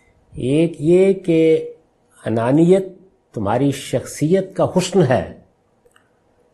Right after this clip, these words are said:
اپنی ذات کا شعور، اپنی ذات کا عرفان، اپنے اوپر اعتماد،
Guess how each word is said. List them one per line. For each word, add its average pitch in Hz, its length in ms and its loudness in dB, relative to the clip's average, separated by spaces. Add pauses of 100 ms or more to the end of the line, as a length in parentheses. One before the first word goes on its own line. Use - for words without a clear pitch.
(140)
اپنی 147 480 0
ذات 117 480 0
کا 139 200 0
شعور، 143 520 -2
اپنی 147 400 -2
ذات 117 440 -2
کا 104 140 -4
عرفان، 123 720 -4 (360)
اپنے 120 340 -4
اوپر 113 320 -2
اعتماد، 110 640 -2